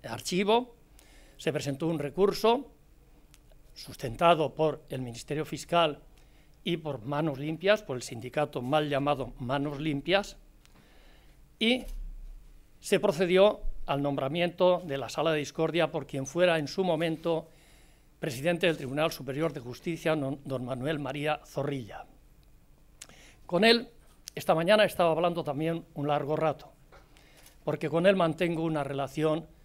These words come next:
frecuente. Y es una persona honesta, que no entendió jamás que después de haber designado la Sala de Discordia para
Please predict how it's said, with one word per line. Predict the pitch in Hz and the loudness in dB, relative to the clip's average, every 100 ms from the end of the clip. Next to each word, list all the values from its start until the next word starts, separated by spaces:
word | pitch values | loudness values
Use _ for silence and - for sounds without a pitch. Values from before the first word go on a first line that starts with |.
| - _ _ _ | -20 _ _ _
frecuente. | - - 170 123 - - - - - - - - _ _ - - - - - - | -4 -2 0 -2 -4 -20 -20 -20 -20 -20 -20 -20 _ _ -20 -20 -20 -20 -20 -14
Y | |
es | 151 | -4
una | 180 165 | 0 2
persona | 170 - 196 196 190 - - _ | 2 4 6 6 2 -4 -20 _
honesta, | - 156 170 - 180 - - - - - - - - | -4 0 0 2 0 -2 -18 -20 -20 -18 -20 -18 -4
que | 151 | 2
no | 196 | 2
entendió | 196 185 180 180 | 4 2 4 2
jamás | - 156 175 202 - - _ _ - _ _ | 4 2 4 2 0 -18 _ _ -20 _ _
que | 170 | 0
después | 160 160 208 196 | 0 2 2 8
de | 190 | 8
haber | 202 190 | 8 4
designado | 175 170 151 185 190 170 | 0 -2 0 4 4 4
la | 156 | 2
Sala | 175 185 | 4 4
de | 160 | 2
Discordia | 143 - 185 156 151 | -2 2 2 2 -4
para | 139 151 147 147 | 0 2 2 0